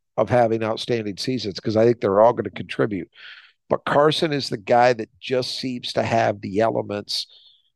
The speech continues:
that lead to success at a place like Michigan State. I actually, uh, toward the end of last season, I started seeing things that reminded me that this probably is, this comparison probably isn't gonna strike very many people as obvious,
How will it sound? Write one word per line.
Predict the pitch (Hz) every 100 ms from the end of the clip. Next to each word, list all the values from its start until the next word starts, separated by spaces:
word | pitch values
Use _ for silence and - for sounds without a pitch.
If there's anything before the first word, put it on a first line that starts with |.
| _ -
that | 110 110
lead | 110 120 123 113 -
to | 123
success | - 110 - - 113 107 - -
at | 104
a |
place | 98 117 104 110
like | 95
Michigan | 95 - 95
State. | 85 - 113 - - - -
I | - 165
actually, | 190 160 - 151 127 113 - _ _ _ _ _ _ _ _ _ _ _ _ -
uh, | 113
toward | 156 147
the | 135 139
end | 175
of | 151
last | 135 117 -
season, | - 156 131 107 98 _ _ _ _
I | 139 165
started | - 156 135 113
seeing | - 135 127 113
things | 131 123 110
that | 120
reminded | 107 104 110 117 120 113
me | 110 110 107 107 - _ _ _ _ -
that | 113
this | 110 110
probably | - 135 123 117
is, | 113 113
this | 101
comparison | - 101 135 139 - 101
probably | 123 123 113
isn't | 110
gonna | 104 92
strike | - 127 131 -
very | 113 113
many | 110 107
people | 120 113 107
as | 87
obvious, | 104 160 156 82 82